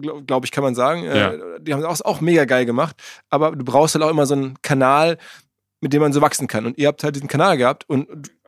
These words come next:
Speaker 1: ihr, ihr habt super gemacht. Aber trotzdem hat es dich nicht, schon mal nicht glücklich gemacht.
Speaker 2: Ähm, nee, hat's nicht. Ähm,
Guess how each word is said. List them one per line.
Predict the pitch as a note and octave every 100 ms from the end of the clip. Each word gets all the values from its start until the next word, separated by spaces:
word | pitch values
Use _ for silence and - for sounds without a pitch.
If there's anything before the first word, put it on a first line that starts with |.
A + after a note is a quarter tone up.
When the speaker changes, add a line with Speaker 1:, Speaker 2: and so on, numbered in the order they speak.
| _
Speaker 1:
ihr, | - - -
ihr |
habt | C#3+ -
super | D#3
gemacht. | G3 G3+ A#2 -
Aber | D3+ C#3 D3+
trotzdem | - E3+ - F3 E3 C#3+ G#2+ D#2+ - - - - _ _
hat | C#3+
es | D#3
dich | F3+ E3+
nicht, | D3
schon | -
mal | D#3+
nicht | D#3+ -
glücklich | E3 C3
gemacht. | A#2 G#2+ - _ _ _ _ _ _ _ _ _ _ _ _ -
Speaker 2:
Ähm, | A#2 G#2+ G#2+
nee, | B2
hat's | A#2+ G2+
nicht. | G#2+ - - - - -
Ähm, | G#2 G2 F#2+ F#2+ F#2 F#2 F2+